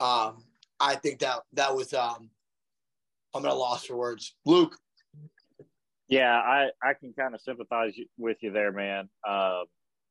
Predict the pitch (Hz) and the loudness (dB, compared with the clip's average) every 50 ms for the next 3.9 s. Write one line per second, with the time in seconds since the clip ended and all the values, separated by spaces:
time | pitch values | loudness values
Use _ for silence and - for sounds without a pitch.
0 | _ _ _ _ _ - 117 123 120 104 92 117 113 117 117 117 107 107 98 82 | _ _ _ _ _ -4 -2 -2 -2 -2 -2 -4 -2 -2 -2 -2 -4 -4 -6 -2
1 | - 113 110 107 101 101 104 104 104 101 95 - - 98 95 92 90 85 - _ | 0 0 2 2 0 -2 -4 -4 -4 -4 -6 -8 -8 -6 -4 -2 -4 -4 -6 _
2 | _ _ _ - 98 92 90 87 87 87 90 87 92 123 135 135 135 131 - 113 | _ _ _ -4 -2 -2 0 -2 -2 -4 -4 -4 -2 0 2 4 4 2 2 2
3 | 123 120 110 110 - - - 113 107 104 98 92 98 95 92 90 80 | 0 0 0 -2 -6 -6 -4 -2 -2 -2 -2 -4 -4 -6 -6 -6 -8